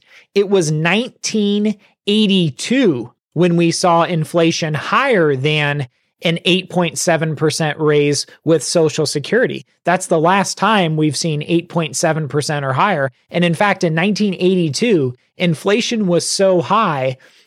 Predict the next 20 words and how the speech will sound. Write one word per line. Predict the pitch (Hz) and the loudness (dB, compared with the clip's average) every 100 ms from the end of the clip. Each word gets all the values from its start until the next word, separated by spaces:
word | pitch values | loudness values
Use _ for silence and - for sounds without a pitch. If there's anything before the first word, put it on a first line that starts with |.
| - | -6
that | 143 180 185 180 _ - | 0 2 2 -2 _ -10
the | 180 175 | -2 2
Social | 202 180 175 | 2 2 0
Security | - 226 294 208 | 2 0 2 0
Administration | 156 151 139 - 143 147 170 151 135 | 0 -2 -4 -4 -4 -2 -4 -6 -6
raised | 135 160 196 240 254 240 - - _ _ _ - | 0 2 2 2 -2 -4 -10 -16 _ _ _ -4
the | |
cost | - 196 208 - 185 | 0 2 0 0 -2
of | 151 | 2
living | 190 196 143 139 - | 2 2 -2 -4 -2
eleven | 165 156 175 190 247 233 | 2 4 4 2 2 -2
point | - 214 202 - | 0 0 0 -6
two | - 214 208 | -2 0 2
percent | - 160 - 180 120 - - _ _ _ - | 0 0 0 0 -2 -6 -20 _ _ _ -4
in | 160 | -2
nineteen | 151 160 135 160 | 0 -2 -2 -2
eighty-two. | 151 139 123 214 139 90 _ - | -2 -2 -2 0 -2 -4 _ -6
In | 160 | -2
nineteen | 165 185 180 196 | 2 2 2 0
eighty-one, | 170 185 175 156 135 151 165 226 | 0 0 0 -2 0 0 2 0